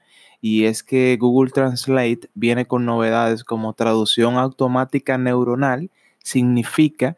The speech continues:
que las traducciones serán más naturales y certeras. También identificará automáticamente el idioma, o sea que no vas a tener que preocuparte por saber,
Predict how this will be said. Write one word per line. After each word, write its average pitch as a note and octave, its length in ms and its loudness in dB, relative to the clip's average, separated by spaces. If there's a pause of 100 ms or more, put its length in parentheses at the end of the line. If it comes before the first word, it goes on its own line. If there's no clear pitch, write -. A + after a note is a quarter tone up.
(340)
que B2+ 120 0
las A#2+ 140 -2
traducciones A#2+ 560 0
serán B2+ 240 0
más B2+ 280 -2
naturales A#2+ 720 0
y A#2+ 120 -4
certeras. C3+ 760 -2 (600)
También A2+ 480 0
identificará B2 720 0
automáticamente A#2+ 840 -2
el G#2+ 80 -2
idioma, A#2+ 380 2
o - 20 -4
sea A#2 160 -2
que A2 100 -6
no G#2 140 -2
vas A#2 80 -4
a A#2+ 60 -6
tener A#2 220 -2
que A#2 100 -4
preocuparte A#2 560 -4
por G#2+ 180 -8
saber, A2+ 540 -2